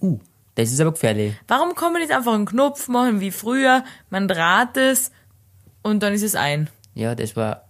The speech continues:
Speaker 1: zu einfach, aber
Speaker 2: Das war ein Traum für mich,
Speaker 1: ja,
Speaker 2: ganz
Speaker 1: das
Speaker 2: ehrlich.
Speaker 1: muss alles ganz modern sein.
Speaker 2: Das sind die Sachen, die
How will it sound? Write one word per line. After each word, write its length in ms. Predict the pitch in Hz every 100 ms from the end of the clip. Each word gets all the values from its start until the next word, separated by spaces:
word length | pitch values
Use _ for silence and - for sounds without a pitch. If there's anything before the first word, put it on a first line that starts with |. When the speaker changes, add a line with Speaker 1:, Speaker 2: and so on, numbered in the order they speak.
| _ _ - - -
Speaker 1:
zu 160 | 156
einfach, 440 | 147 139 143 107 -
aber 140 | 101
Speaker 2:
Das 80 | 196
war 80 | 180
ein 60 |
Traum 240 | 175 175 180
für 80 | 175
mich, 160 | 185
Speaker 1:
ja, 80 | 165
Speaker 2:
ganz 160 | 147 147
Speaker 1:
das 80 | 139
Speaker 2:
ehrlich. 160 | 131
Speaker 1:
muss 80 | -
alles 340 | 127 127 - - _ _ _ _ -
ganz 240 | 127 -
modern 320 | 113 107 107
sein. 240 | 107 101 107 - - - -
Speaker 2:
Das 100 | -
sind 160 | 294 277
die 80 | 277
Sachen, 380 | 269 269 269 226
die 220 | 226